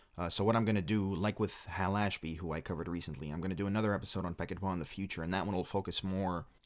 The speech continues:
on, uh, you know, his battles with the studios and producers and, uh, some of the anecdotes that came out of those clashes.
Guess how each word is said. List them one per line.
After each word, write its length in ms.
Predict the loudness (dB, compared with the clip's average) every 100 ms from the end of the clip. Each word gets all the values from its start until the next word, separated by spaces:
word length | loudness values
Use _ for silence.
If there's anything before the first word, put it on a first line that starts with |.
| -4
on, 380 | -2 0 0 -2
uh, 140 | 0
you 120 | 0
know, 80 | 0
his 160 | -2 0
battles 340 | 2 4 2
with 100 | -2
the 60 | -4
studios 600 | -2 -2 0 2 0 -2
and 120 | -4
producers 680 | -6 -4 -2 0 0 0 -2
and, 260 | -4 -4
uh, 280 | -4 -4 -4
some 200 | -2 -2
of 60 | -2
the 100 | 0
anecdotes 520 | 0 -2 0 -2 -2
that 120 | -4
came 200 | -4 0
out 120 | 2
of 120 | 2 2
those 180 | 0
clashes. 560 | 0 -2 -2 -2 -6